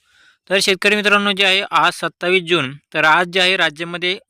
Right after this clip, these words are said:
जोरदार ते मुसळधार पावसाची शक्यता आपल्याला पाहायला मिळणार आहे. तर आज सगळ्यात जास्त पावसाची शक्यता म्हणजे संपूर्ण महाराष्ट्रामध्ये आपल्याला जे आहे आज पाऊस पाहायला मिळेल. तर आज जे आहे दुपारनंतर जे आहे पावसाला सुरुवात होणार आहे.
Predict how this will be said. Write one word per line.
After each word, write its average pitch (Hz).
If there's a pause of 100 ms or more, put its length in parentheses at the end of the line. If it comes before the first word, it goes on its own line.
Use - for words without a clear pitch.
जोरदार 156
ते 202
मुसळधार 170
पावसाची 170
शक्यता 170
आपल्याला 165
पाहायला 147
मिळणार 165
आहे. 160 (440)
तर 156
आज 160
सगळ्यात 175
जास्त 185 (100)
पावसाची 160
शक्यता 165
म्हणजे 156
संपूर्ण 170
महाराष्ट्रामध्ये 160
आपल्याला 151
जे 151
आहे 151
आज 151
पाऊस 151
पाहायला 139
मिळेल. 131 (760)
तर 160
आज 175
जे 196
आहे 190
दुपारनंतर 185
जे 185
आहे 180
पावसाला 170
सुरुवात 165
होणार 160
आहे. 160